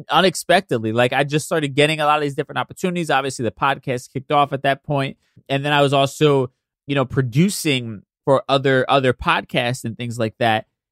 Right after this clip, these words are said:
And, and I was just basically working from the time that I got up to the time that I went to bed. And it really drastically, like, was changing my personality. And like I said, I've always kind of been dealing with a sense of burnout to a degree. I've always kind of pushed myself, but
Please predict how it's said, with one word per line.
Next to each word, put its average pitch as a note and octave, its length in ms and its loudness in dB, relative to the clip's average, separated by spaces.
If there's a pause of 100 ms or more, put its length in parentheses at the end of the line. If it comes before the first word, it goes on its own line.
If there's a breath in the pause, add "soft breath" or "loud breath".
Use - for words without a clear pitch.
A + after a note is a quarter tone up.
(260)
And, D#3+ 400 0
and D3 140 -4
I F3 140 4
was F#3+ 220 6
just E3+ 280 -2
basically F#3 360 2
working D#3+ 420 2
from D#3+ 120 -18
the D3 60 -12
time D#3 300 -4
that D3+ 80 -2
I D3 100 0
got C#3 240 2
up C#3+ 120 -4
to C#3+ 100 -8
the B2+ 80 -6
time C#3+ 260 -6
that C3+ 80 -2
I C#3 60 0
went C#3 220 -8
to C#3 100 -4
bed. B2+ 400 2 (520)
And E3+ 120 2
it - 20 6
really G3+ 240 6
drastically, D#3+ 680 2
like, C#3 260 2
was C#3+ 180 0
changing D3+ 460 -6
my C#3+ 100 2
personality. C3 640 -2 (120)
And D#3+ 120 0
like F#3 160 2
I E3+ 80 4
said, D#3 320 0 (260)
I've F#3+ 120 2
always G#3+ 260 8
kind F3 200 -6
of C#3+ 100 -6
been C#3 120 -12
dealing C3+ 260 -10
with C3+ 120 -8
a B2+ 80 -8
sense C3 300 -14
of A#2 80 -10
burnout B2 400 -4
to - 140 -6
a - 20 -4
degree. B2+ 260 -4
I've B2+ 260 0
always D3 240 -2
kind D#3 180 -8
of B2 140 -10
pushed C#3 240 -6
myself, A#2+ 460 -8
but G#2+ 220 -4